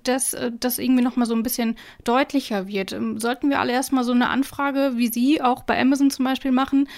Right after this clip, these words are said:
damit uns irgendwie bewusst wird, was da gesammelt wird? Oder brauchen wir so einen Schockmoment? Was glauben Sie, was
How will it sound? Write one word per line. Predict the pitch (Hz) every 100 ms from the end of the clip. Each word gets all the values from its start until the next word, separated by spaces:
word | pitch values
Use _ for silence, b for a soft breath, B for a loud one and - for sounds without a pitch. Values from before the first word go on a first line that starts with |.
| B B
damit | 240 240 254
uns | 269 -
irgendwie | 247 226
bewusst | 226 196 254 -
wird, | 285 254
was | 226 -
da | 247
gesammelt | 220 208 190 294 -
wird? | 294 -
Oder | 226 214
brauchen | - 226 -
wir | 254
so | 240
einen | 214 196 -
Schockmoment? | - 277 - - 285 294 285 294 -
Was | 277 -
glauben | 262 269 262
Sie, | 254 254 B B B -
was | 240